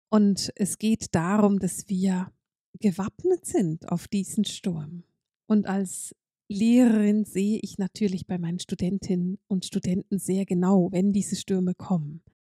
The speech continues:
Meine Studenten in den Ausbildungen bei mir erleben immer mal wieder Zeiten, in denen es plötzlich stürmisch wird und in denen es plötzlich irgendwie unruhig wird.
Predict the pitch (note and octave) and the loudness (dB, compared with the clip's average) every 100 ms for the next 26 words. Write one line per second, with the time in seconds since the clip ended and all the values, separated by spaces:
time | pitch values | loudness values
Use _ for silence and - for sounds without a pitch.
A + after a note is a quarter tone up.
0 | _ _ _ - E3+ F#3 E3+ E3+ E3+ _ | _ _ _ -4 0 2 2 -2 -6 _
1 | _ _ - - G3 F3+ F3+ - F#3+ G3 | _ _ -16 -6 -2 0 -2 -4 -2 -2
2 | F3+ F3+ D#3+ G#3 - G3+ F3 F3+ F3+ E3+ | -2 -2 0 0 2 2 4 6 6 4
3 | D#3 E3+ F3 E3+ E3+ F3+ _ _ - F3+ | 0 0 2 0 -2 -6 _ _ -2 0
4 | G3 A3 G3+ G#3 A3 G3 F3 F3 G#3+ F3 | 2 2 2 2 4 4 2 2 2 0
5 | - - E3 G3 - E3+ E3 - E3+ F#3+ | -2 -8 -6 -6 -6 -6 -6 -4 -2 0
6 | G3 - E3+ - - F3+ - - E3 - | -2 -2 -6 -8 -6 -6 -6 -10 -10 -10
7 | - _ _ _ _ - - - G3+ G#3+ | -20 _ _ _ _ -12 -10 4 6 8
8 | F#3+ - - F#3 F#3 E3 - D#3+ D#3+ E3 | 6 2 0 0 0 -2 -8 -8 -6 -6
9 | E3 E3+ D#3+ - - E3+ - - - - | -4 -4 -4 -8 -10 -10 -10 -12 -12 -8
10 | F3+ F3 E3 E3+ E3+ - _ - B3 B3+ | -6 -4 -4 -4 -8 -10 _ 4 6 8
11 | G#3 E3 E3 D#3+ - - D3 D#3 _ - | 6 2 -4 -6 -8 -12 -12 -12 _ -20